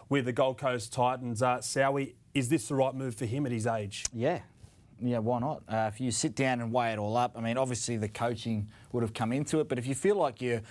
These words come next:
Speaker 2: not gonna get any better as a player and there's money on the table, this isn't five hundred thousand that he was gonna lose over three years. This is five hundred thousand per year. This is a lot of money. He comes off contract in three years, and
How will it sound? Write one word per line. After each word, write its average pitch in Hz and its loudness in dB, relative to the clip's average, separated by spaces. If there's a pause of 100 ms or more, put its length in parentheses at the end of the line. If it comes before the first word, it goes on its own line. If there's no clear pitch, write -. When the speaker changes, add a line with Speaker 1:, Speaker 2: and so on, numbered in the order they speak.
(160)
Speaker 2:
not 139 2
gonna 123 -4
get 117 -2
any 113 -2
better 110 0
as 104 -2
a 107 -4
player 120 0
and 107 -4
there's 107 -4
money 117 -2
on 107 -4
the 98 -2
table, 110 -2
this 165 -2
isn't 170 0
five 127 2
hundred 110 -8
thousand 110 -4 (420)
that 113 0
he 120 2
was 107 -2
gonna 113 0
lose 107 0
over 113 -2
three 107 -4
years. 135 0
This 165 -6
is 135 -2
five 117 2
hundred 101 -6
thousand 98 -2
per 110 -4
year. 127 -2
This 139 -2
is 135 0
a 117 2
lot 117 0
of 95 -6
money. 110 -2 (260)
He - -20
comes 160 0
off 120 -12
contract 123 -4
in 107 -8
three 120 -2
years, 127 0
and 113 0